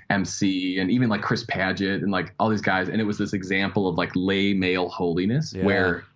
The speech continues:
Speaker 1: for me in high school, like, I was whoever anyone else wanted me to be.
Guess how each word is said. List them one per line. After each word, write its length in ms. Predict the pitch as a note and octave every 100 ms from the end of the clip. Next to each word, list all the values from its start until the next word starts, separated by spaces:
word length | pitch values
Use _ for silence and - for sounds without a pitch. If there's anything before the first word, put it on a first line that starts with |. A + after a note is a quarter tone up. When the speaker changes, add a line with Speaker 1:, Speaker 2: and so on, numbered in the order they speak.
| _ _ _ _ _ -
Speaker 1:
for 120 | A2+
me 280 | G#2+ A2+ C3+
in 60 |
high 160 | G#2+ G#2
school, 320 | G#2 C#3 C3+
like, 240 | G2+ E2 -
I 220 | F#2 A2
was 460 | G#2+ G2+ G#2 B2 -
whoever 420 | A#2 G#2+ G2 G2
anyone 320 | F2+ G2 F#2+
else 220 | F2 -
wanted 260 | F#2 F2+ F2
me 100 | F2+
to 80 | F2
be. 320 | D#2+ D#2